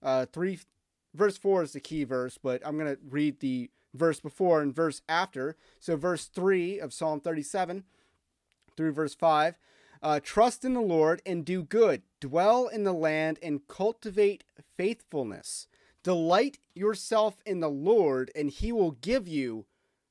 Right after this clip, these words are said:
the desires of your heart. Commit your way to the Lord. Trust in him also,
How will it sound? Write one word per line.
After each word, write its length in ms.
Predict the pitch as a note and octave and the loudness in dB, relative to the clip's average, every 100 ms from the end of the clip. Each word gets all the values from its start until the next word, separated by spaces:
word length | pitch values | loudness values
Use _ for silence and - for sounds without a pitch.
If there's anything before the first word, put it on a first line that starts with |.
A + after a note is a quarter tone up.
| _ _ _ - | _ _ _ -6
the 100 | E3+ | -4
desires 720 | E3 D3 D#3+ G3+ B3 B3+ A#3 - | -2 0 4 6 4 0 -4 -4
of 240 | G3 F#3 | -2 -2
your 260 | D3+ F3 F3+ | 0 -2 -2
heart. 440 | D#3 F#3 A2 - _ _ _ _ | 0 0 -2 -6 _ _ _ _
Commit 500 | - D#3 D#3 A3 - - | -8 -6 -2 -2 -2 -10
your 360 | D3 G3 G#3 | -2 4 4
way 360 | D#3+ F#3+ G3+ A3 | 2 0 0 -2
to 220 | - F#3+ | -6 -4
the 140 | D#3+ | -2
Lord. 600 | D3 F3 C#4 F#3+ G#2+ - _ _ _ - | -2 -2 0 0 -2 -8 _ _ _ -16
Trust 440 | - A#3+ - _ | -2 0 -2 _
in 180 | - F3+ | -6 -6
him 260 | D#3+ F#3 F#3 - | -2 -4 -4 -4
also, 560 | A3+ C4+ - B2+ A#2 | -2 -2 -2 -4 -4